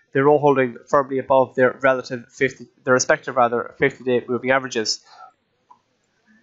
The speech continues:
So we can take a look now on the, uh, the dax, the Euro market.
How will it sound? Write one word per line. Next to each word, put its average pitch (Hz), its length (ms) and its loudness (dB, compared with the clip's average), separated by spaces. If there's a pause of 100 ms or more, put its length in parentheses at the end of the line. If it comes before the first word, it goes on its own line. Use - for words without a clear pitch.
(1040)
So - 160 -4
we 139 40 0
can 139 100 -6
take 180 220 0
a 175 40 0
look 160 200 0
now 151 320 0
on 139 400 0
the, 135 160 0
uh, 135 200 4
the 131 100 -12
dax, 151 320 -2
the - 120 -14
Euro 151 160 2
market. 156 340 -2